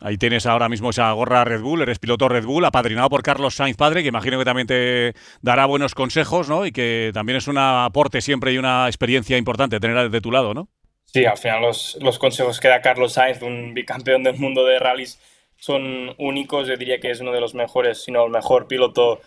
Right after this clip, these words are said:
Speaker 2: de la historia de rallies, y da muy buenos consejos dentro del
Speaker 1: Sí.
Speaker 2: coche y también fuera, que
Speaker 1: Claro.
Speaker 2: yo creo que es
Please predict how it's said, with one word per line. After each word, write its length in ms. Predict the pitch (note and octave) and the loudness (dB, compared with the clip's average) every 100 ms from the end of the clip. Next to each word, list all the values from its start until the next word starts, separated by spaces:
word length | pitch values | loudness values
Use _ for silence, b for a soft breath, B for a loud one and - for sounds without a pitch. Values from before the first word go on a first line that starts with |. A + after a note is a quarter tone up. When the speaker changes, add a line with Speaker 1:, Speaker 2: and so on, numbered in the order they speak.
| b b - | b b 0
Speaker 2:
de 80 | C#3 | 2
la 100 | C3+ | 2
historia 480 | - C3+ C3+ C3 - | 2 2 4 2 -2
de 200 | C3+ C3+ | 0 2
rallies, 600 | C3+ C#3 C#3+ D#3+ D#3+ - - | 4 2 2 -4 -6 -14 -18
y 280 | D3 C#3+ _ _ _ | -16 -18 _ _ _
da 200 | E3 E3 | -4 -2
muy 200 | F3+ F#3 | 0 -2
buenos 300 | F#3+ F#3+ E3+ | 0 -2 -2
consejos 480 | E3+ D#3 D3 B2+ A#2+ | -6 -6 -6 -6 2
dentro 260 | D#3 D#3+ | 2 2
del 160 | F3 D#3 | 2 2
Speaker 1:
Sí. 100 | C#3+ | 2
Speaker 2:
coche 480 | A#2 C#3+ G#3+ A#3 - | 2 0 -4 -4 -6
y 100 | D3 | -4
también 500 | C3 C3 C3+ C3+ B2+ | 0 0 0 -4 -6
fuera, 500 | - - C3+ A#2+ A2 | -12 -2 2 2 -2
que 80 | - | -6
Speaker 1:
Claro. 140 | A#2 A#2 | 0 2
Speaker 2:
yo 20 | |
creo 120 | B2+ | 2
que 140 | - B2+ | 0 -2
es 240 | A#2+ - | -4 -12